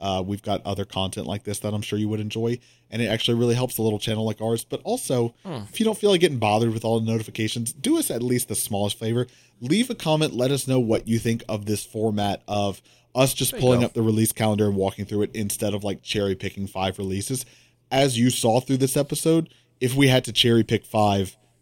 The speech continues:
Speaker 1: this episode would probably be half the length, and maybe that's what you want. But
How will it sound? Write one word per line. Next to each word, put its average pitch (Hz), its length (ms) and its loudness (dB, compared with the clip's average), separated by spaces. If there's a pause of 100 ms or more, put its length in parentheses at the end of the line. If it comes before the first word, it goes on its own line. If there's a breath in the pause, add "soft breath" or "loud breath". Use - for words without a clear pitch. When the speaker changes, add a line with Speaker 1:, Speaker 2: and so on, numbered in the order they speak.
(140)
Speaker 1:
this 107 200 -2
episode 104 400 0
would 98 180 -2
probably 98 300 0
be 90 140 -4
half 90 240 0
the 95 80 -12
length, 92 300 -4
and 117 100 -6
maybe 101 200 0
that's 92 180 -4
what 107 160 -4
you 95 100 -6
want. 95 320 -4 (120)
But 104 280 -2